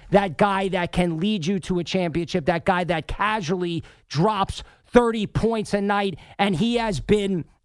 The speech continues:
exactly what I, you, we have been looking for, for what feels like forever. A superstar player, a guy who does it the right way, who handles himself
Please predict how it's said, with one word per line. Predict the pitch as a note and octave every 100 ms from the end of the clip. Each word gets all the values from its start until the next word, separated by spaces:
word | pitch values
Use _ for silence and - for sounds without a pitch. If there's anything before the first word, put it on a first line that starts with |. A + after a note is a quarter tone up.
| A#3+
exactly | F3+ B2 A#2 G3+ F#3+ G3 F#3 E3 - _
what | D3+ G3 F3+ - - _ _ _ _ _
I, | F#3+ G3 F#3+ F3+ -
you, | C#3 E3+ G3 F#3 D#3+ -
we | C#3 G#3+ A3 G#3
have | D3 C#3+
been | F#3 E3+
looking | F#3 G#3 G3 F3
for, | - F3 D#3 C#3 - _
for | _ G#3+ G#3
what | F3 E3+ F#3
feels | - - A#3 A#3+ D#3
like | F#3 E3
forever. | - F#3+ F#3 C#3 A2+ - _ _ _ -
A | G3
superstar | - - - A3 A3 G#3 - G3
player, | - F#3+ F#3 F3+ D#3+ F3+
a |
guy | B2+ G3+ G3+
who | G3
does | D#3 G3 D3+
it | E3
the | D#3+
right | D#3 D3 C#3+
way, | F#3 G3+ F#3+ F3 - _
who | F3+
handles | D#3 G3 G#3 G3+ F3
himself | F3+ - F3+ D3+